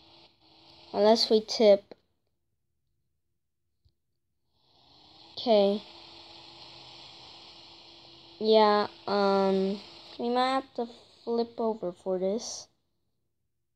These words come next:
There we go. And then try and winch out. Go up the mountain thing.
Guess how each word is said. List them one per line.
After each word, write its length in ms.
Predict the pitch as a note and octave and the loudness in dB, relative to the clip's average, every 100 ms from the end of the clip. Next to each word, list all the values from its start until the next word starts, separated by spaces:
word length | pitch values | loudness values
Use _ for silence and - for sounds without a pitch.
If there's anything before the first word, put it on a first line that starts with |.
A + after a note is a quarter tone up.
| _ _ _ _ _ - | _ _ _ _ _ -14
There 140 | G#3 | -8
we 100 | G3 | -6
go. 340 | F3+ E3+ E3+ F#3 - - - - - - - - - - - - A#2 - - - - _ _ _ _ | -6 -6 -6 -8 -16 -20 -20 -20 -20 -20 -20 -20 -20 -20 -20 -20 -20 -20 -20 -20 -20 _ _ _ _
And 200 | - G#3 | -12 -4
then 320 | A#3 B3+ B3 A#3+ | 0 0 0 -2
try 360 | - A3 F#3+ | 0 2 2
and 180 | F#3 F3+ | 2 2
winch 320 | F3+ F3+ - | 0 -2 -4
out. 260 | F3+ E3+ E3+ - - - - - - - - - _ _ _ - | -6 -6 -8 -14 -20 -20 -20 -20 -20 -20 -20 -20 _ _ _ -2
Go 240 | G#3 A3 | 4 6
up 160 | A#3+ - | 4 2
the 80 | |
mountain 580 | B3 B3 A#3+ A#3+ - A#3+ A#3+ - | 2 2 2 0 -2 -2 -2 0
thing. 400 | A#3 A3+ A#3 | 2 4 0